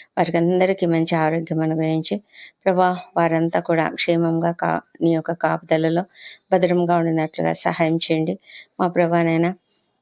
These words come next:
మరి చిన్న బిడ్డలను దీవించండి, వారిని నీ దయందును మనుషుల దయను వర్ధిల్ల చేయమని ప్రార్థిస్తున్నాము మా తండ్రి దేవ. వారు, ఆ, వారి యొక్క జీవితంలో మంచి మార్గంలో వారిని పెంచడానికి మాకందరికీ కూడా జ్ఞానం అనుగ్రహించమని ప్రార్థిస్తున్నాం తండ్రి.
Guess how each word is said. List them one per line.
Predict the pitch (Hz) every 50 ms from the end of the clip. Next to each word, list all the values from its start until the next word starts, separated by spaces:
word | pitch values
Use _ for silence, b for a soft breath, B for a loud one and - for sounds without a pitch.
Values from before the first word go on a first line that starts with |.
| _ -
మరి | - 147 165 160 156 156 156 - _ _ - -
చిన్న | 196 196 185
బిడ్డలను | 175 175 165 165 165 170 165 165
దీవించండి, | 156 170 165 160 160 160 - - 160 156 156 - - _ -
వారిని | 165 165 160 160 165 160
నీ | 160 165 160
దయందును | 156 165 160 160 160 160 160 156 160 165 180
మనుషుల | 175 165 156 156 160 - 175 160
దయను | 160 165 160 160 160 160 160
వర్ధిల్ల | 156 147 147 160 160 165
చేయమని | 160 156 160 160 156 160 156 165 202 - B B B B B B B -
ప్రార్థిస్తున్నాము | 202 185 175 170 - 170 160 - - 160 160 156 151 147 - - _ _ - 175
మా | 175
తండ్రి | 170 180 175 175 175 175
దేవ. | 175 170 165 170 180 196 - B B B B B B -
వారు, | 185 180 170 170 160 - - _ _ _ _ - -
ఆ, | 170 170
వారి | 165 165 170 175 165 170
యొక్క | 165 160 - - 170 160 160 - - -
జీవితంలో | 165 - 190 185 180 175 180 175 175 175 180 202 214 - B B B B B B B 196
మంచి | 185 190 196 208 202 233 220
మార్గంలో | 202 190 180 175 170 175 170 165 165 165 165 - - _ -
వారిని | 165 170 160 160 156
పెంచడానికి | - - 165 160 165 - - 175 170 165 170 170 165 165 - _ _ _ _ _ _ _ _ _ -
మాకందరికీ | 170 165 156 - 160 160 170 175 175 175 180
కూడా | 175 - 180 175 190 196
జ్ఞానం | 185 170 170 165 165 165 165 165
అనుగ్రహించమని | 165 160 160 151 165 170 170 170 165 - - 165 156 156 156
ప్రార్థిస్తున్నాం | 160 - 160 156 151 - - 160 - - - - 160 160 156 156
తండ్రి. | 156 - 156 151 156 151 156